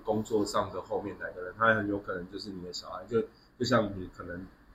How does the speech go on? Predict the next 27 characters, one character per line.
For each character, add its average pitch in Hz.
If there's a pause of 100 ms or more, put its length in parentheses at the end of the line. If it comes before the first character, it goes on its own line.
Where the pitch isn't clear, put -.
(800)
也 127
有 120
去 120
思 120
考 104
这 -
种 110
问 104
题， 98
所 110
以 98
你 95
现 107
在 107
在 104
教 107
小 87
星 113
星 113
的 101
方 -
式 101
就 101
不 -
太 95
一 92
样， 95